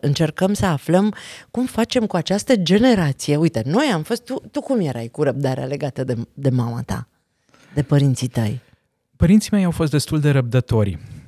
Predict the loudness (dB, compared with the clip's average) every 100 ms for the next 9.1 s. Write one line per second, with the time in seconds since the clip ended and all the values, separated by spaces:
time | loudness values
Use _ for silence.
0 | -12 -6 -4 -2 -2 -2 -4 2 4 4
1 | 4 4 6 6 4 0 0 0 0 -6
2 | -4 -4 -2 0 0 2 2 2 0 0
3 | -2 -6 -8 -6 -4 -2 0 0 0 -2
4 | -2 0 2 0 -2 -4 -4 -2 -2 0
5 | 0 -2 -2 -2 -2 -2 -2 0 0 0
6 | -2 -2 -2 0 0 -2 -2 0 4 6
7 | 4 2 2 2 2 0 -6 -4 -2 -2
8 | -2 -4 -2 0 0 0 0 2 2 0